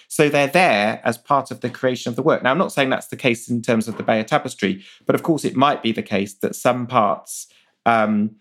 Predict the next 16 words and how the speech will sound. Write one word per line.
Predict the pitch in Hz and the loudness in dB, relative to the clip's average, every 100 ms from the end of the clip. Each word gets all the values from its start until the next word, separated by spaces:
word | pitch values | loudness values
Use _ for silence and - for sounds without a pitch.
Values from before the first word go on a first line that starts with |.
| - - - | -20 -4 2
are | 113 | 2
coloured | - 127 113 110 | 2 0 2 0
in | 113 | 0
particular | 113 - - - 117 | -2 -6 -6 -2 0
ways | 113 107 107 | 2 0 -2
for | - 117 110 | -2 -2 -2
particular | 117 - - - 113 | -8 -8 -6 0 0
reasons, | 120 127 117 92 95 95 135 | 2 0 0 -2 -4 -2 0
or | 131 | 2
there's | 127 127 | 2 0
an | 131 | -2
investment | 127 143 - - 110 - | 0 -2 -2 -2 -2 0
in | 117 | 0
more | 117 - | 2 -2
expensive, | - - 151 - - 98 - | -4 0 0 0 -4 -4 -4
perhaps, | - - - - | -4 -4 -4 -16